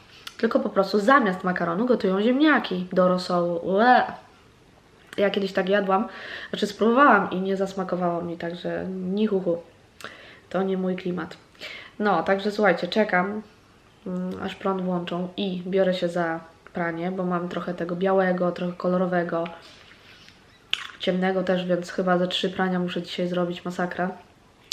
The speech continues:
Ale wiecie, pali się w piecu, to szybciej schnie, ale tak myślę cały czas nad tą, e, suszarką, żeby kupić, e, suszarkę, bo, e, sporo osób mówi, że zobaczysz, jak kupisz sobie susz-, suszarkę, to będzie tak jak ze zmywarką,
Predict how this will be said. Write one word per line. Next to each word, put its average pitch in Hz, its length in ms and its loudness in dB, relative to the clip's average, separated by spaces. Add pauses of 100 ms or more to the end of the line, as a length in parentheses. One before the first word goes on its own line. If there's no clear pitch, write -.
Ale 226 140 2
wiecie, 202 200 0
pali 208 220 2
się 196 120 -2
w 190 80 -6
piecu, 208 220 0
to 196 120 -2
szybciej 196 400 0
schnie, 196 440 -2 (680)
ale 214 200 0
tak 208 180 0
myślę 214 320 2
cały 208 340 6
czas 196 260 0
nad 185 240 -6
tą, 180 280 2 (120)
e, 170 100 -4
suszarką, 180 680 -2 (1080)
żeby 190 320 -2
kupić, 196 460 -2
e, 170 280 2
suszarkę, 180 680 -2
bo, 170 880 -2 (600)
e, - 20 -14
sporo 233 340 6
osób 202 240 2
mówi, 190 180 -2
że 185 140 -2
zobaczysz, 208 480 4
jak 202 140 2
kupisz 208 240 -2
sobie 202 200 -2
susz-, 190 200 -4
suszarkę, 214 500 0
to 190 100 -4
będzie 190 240 -4
tak 190 140 -2
jak 190 140 0
ze 185 100 -4
zmywarką, 180 640 -2